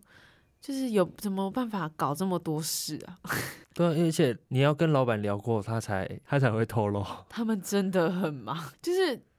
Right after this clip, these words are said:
Speaker 1: 室内设计耶，室内设计我
Speaker 2: 你知道设计，室内设计多，呃，
Speaker 1: 多忙又
Speaker 2: 我是，我，
Speaker 1: 多累啊。
Speaker 2: 对，我是，我是比较外行，但是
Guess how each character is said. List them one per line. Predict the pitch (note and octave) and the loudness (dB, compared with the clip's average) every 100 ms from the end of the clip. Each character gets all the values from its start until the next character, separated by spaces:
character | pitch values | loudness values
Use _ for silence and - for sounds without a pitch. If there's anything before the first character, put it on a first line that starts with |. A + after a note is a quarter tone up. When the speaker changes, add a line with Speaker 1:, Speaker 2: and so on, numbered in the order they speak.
| _ | _
Speaker 1:
室 | - F#4 | -4 -2
内 | E4+ D4+ | 0 -2
设 | D4+ D4 | 2 0
计 | C#4+ C#4+ C4 | 0 -6 -4
耶， | F#3 C3+ - - | -4 -4 -12 -16
室 | - D#4+ | -10 -6
内 | D#4 | -4
设 | D4 D4 | -2 -4
计 | C4+ | 4
我 | |
Speaker 2:
你 | D#3+ | 4
知 | |
道 | - | 6
设 | A3+ | 4
计， | G3 G3+ | 2 -2
室 | - - | -2 2
内 | F#3 | 2
设 | E3+ | 4
计 | E3 D#3+ | 4 2
多， | A2+ G#2+ A#2 - _ _ _ | 2 2 2 -2 _ _ _
呃， | A2 | 2
Speaker 1:
多 | A#2 A#2+ | 4 6
忙 | A#2+ E3+ | 6 6
又 | E3+ | 4
Speaker 2:
我 | |
是， | |
我， | C#3+ | 0
Speaker 1:
多 | G#3+ G3 | 2 -2
累 | A3+ A3+ D#3+ | -2 -2 0
啊。 | |
Speaker 2:
对， | C#3+ | 2
我 | B2+ | 4
是， | E3+ | 6
我 | F3 C#3 | 4 2
是 | A2+ C#3 | 0 -2
比 | A#2+ | -2
较 | G#2+ | 0
外 | G#2+ G#2+ | 2 0
行， | G#2 G#2 | -2 -6
但 | A2+ F3+ | 0 2
是 | F#3 - | 2 -2